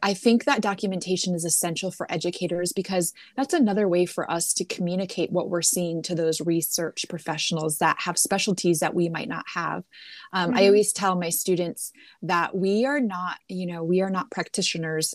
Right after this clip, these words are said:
Speaker 1: um, in
Speaker 2: Mm-hmm.
Speaker 1: specialized areas. There are so many resources out there for us to go to, to,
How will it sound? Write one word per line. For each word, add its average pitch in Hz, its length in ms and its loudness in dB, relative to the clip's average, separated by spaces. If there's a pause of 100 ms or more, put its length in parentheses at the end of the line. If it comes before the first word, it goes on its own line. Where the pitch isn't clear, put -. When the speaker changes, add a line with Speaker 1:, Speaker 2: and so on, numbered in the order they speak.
Speaker 1:
um, 165 180 -8
in 165 160 -2
Speaker 2:
Mm-hmm. - 20 0
Speaker 1:
specialized 160 640 0
areas. 160 400 4
There 170 140 -2
are 165 60 -4
so 180 340 2
many 196 200 0
resources 170 680 0
out 165 220 -6 (100)
there 165 360 -8
for 165 140 -4
us 151 220 -4
to 180 100 0
go 165 220 0
to, 160 380 0
to, 165 440 4